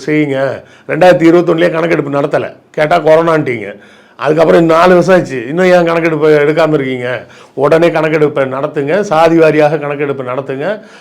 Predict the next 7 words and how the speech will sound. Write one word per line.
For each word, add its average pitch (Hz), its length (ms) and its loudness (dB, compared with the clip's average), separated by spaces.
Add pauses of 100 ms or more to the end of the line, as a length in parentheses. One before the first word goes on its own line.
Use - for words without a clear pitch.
(160)
அப்பதான் 160 320 0
சாதி 165 360 2
வாரியாக 156 440 2 (140)
இடஒதுக்கீடு 147 500 -2
கொடுக்க 143 240 -6
வாய்ப்பா 147 360 0
இருக்கும். 135 360 -4